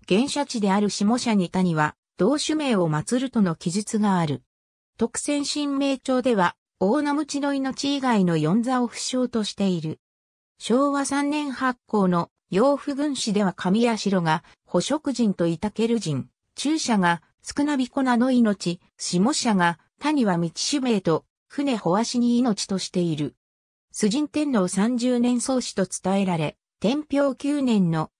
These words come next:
田島国税制帳にも伊豆市神社、阿波賀神社と共にその名が見える。神海は、承和十二年に十五石田を授けられ、貞観十一年に、正五石田、同十六年に、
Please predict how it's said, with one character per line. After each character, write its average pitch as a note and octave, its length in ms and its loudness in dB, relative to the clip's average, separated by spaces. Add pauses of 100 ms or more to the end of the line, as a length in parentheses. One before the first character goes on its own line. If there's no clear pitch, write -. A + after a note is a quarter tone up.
(120)
田 - 140 -2
島 C#4+ 260 -2
国 B3 300 -4
税 B3+ 240 0
制 C4 240 -2
帳 C4 260 -2
に B3+ 80 0
も G3+ 140 2
伊 F3 100 0
豆 F#3 140 -4
市 - 160 -6
神 A3 260 2
社、 D#3+ 240 -2 (240)
阿 E3 120 2
波 A#3+ 140 2
賀 D4 160 -2
神 C#4 220 -2
社 G#3 140 0
と E3 120 -2
共 F3+ 220 2
に A3+ 140 2
そ G#3 160 0
の G#3+ 100 2
名 A#3+ 140 2
が A3+ 100 0
見 G3 180 4
え F#3+ 60 2
る。 D#3 200 0 (540)
神 D4 280 -4
海 B3+ 260 -2
は、 A#3+ 220 2 (200)
承 D4 240 2
和 G3 140 2
十 G3 220 2
二 C4 160 2
年 G#3 240 4
に F3 200 -2 (200)
十 A#3 180 -2
五 F3+ 180 0
石 - 240 -4
田 G#3 140 0
を G#3 60 0
授 G#3 320 -4
け A3 100 0
ら F#3+ 140 0
れ、 D#3+ 180 -4 (240)
貞 A3 220 2
観 B3 260 0
十 A3+ 240 0
一 B3 240 -4
年 G3 240 4
に、 D#3 180 -2 (220)
正 C#4+ 320 -2
五 C4+ 160 2
石 A3 260 -2
田、 F3+ 220 -2 (220)
同 A#3+ 240 4
十 B3 260 0
六 A#3+ 280 -4
年 G3+ 220 2
に、 D#3 220 -2